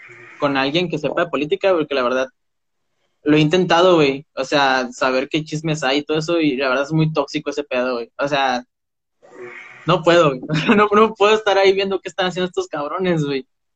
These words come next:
Pero sí me gustaría como juntarme con alguien y que eso me dijera, "Güey, está pasando este pedo, güey, ¿qué puedes dibujar acerca de esto?". Entonces hacer como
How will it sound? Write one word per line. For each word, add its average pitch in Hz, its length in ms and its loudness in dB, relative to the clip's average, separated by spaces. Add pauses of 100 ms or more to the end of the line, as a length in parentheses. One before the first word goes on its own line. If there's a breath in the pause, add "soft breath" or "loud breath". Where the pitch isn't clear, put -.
(580)
Pero 170 160 2
sí 165 80 0
me 175 60 2
gustaría 160 240 2
como 170 280 0
juntarme 156 400 -2
con 147 160 -4
alguien 202 320 -2 (320)
y 147 100 -10
que 147 100 -2
eso 147 200 -2
me 151 100 0
dijera, 135 220 -2
"Güey, 175 200 2
está 160 220 -2
pasando 185 200 -2
este 185 140 -8
pedo, 170 240 0
güey, 143 260 -2
¿qué 185 100 -2
puedes 202 200 -2
dibujar 160 240 -6
acerca 170 260 -6
de 156 80 -4
esto?". 151 200 -10 (180)
Entonces 139 380 -4
hacer 147 200 -4
como 143 420 -4